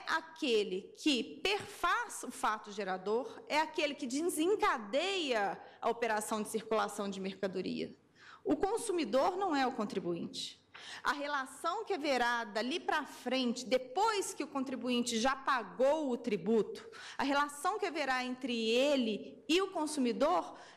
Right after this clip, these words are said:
é uma re-, terceira relação, podemos dizer de direito civil, de compra e venda. Ela não traz o consumidor pra dentro da relação de direito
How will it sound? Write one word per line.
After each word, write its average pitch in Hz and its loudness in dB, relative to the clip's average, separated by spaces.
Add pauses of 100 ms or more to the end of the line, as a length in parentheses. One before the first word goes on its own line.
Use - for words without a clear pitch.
é - 0
uma 330 2
re-, 359 0
terceira 392 2
relação, 208 -2
podemos 220 2
dizer 220 4
de 208 -4
direito 220 0
civil, 214 2
de - -6
compra 240 2
e 202 6
venda. 208 0 (720)
Ela 233 2
não 285 0
traz 320 0
o 254 -4
consumidor 247 2
pra 269 2
dentro 277 0
da 208 0
relação 190 0
de 175 -4
direito 185 2